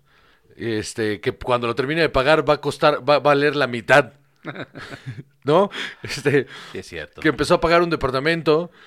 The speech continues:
Speaker 1: y que lo que le va a heredar a sus hijos es la deuda del departamento, em, un departamento de cuarenta metros cuadrados en la Doctores,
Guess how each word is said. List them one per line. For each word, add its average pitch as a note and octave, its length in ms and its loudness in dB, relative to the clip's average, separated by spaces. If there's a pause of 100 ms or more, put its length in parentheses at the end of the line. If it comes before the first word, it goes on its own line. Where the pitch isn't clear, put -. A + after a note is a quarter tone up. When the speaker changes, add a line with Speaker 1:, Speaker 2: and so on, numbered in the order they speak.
(320)
Speaker 1:
y C3+ 140 -4
que B2 540 0 (540)
lo C3 140 0
que - 100 -4
le C3 60 4
va D3 100 6
a D#3+ 40 6
heredar D3+ 260 6
a C#3 40 4
sus B2+ 160 -4
hijos C3 200 -6
es D#3 60 2
la C3+ 100 4
deuda D3 240 4
del C3 100 4
departamento, B2+ 800 -2 (760)
em, A2+ 720 -4
un E3 100 -4
departamento D3+ 380 0
de C#3+ 60 2
cuarenta C3+ 320 0
metros C3+ 300 -4
cuadrados B2 320 2
en A2+ 80 -2
la G2+ 80 0
Doctores, C3 580 0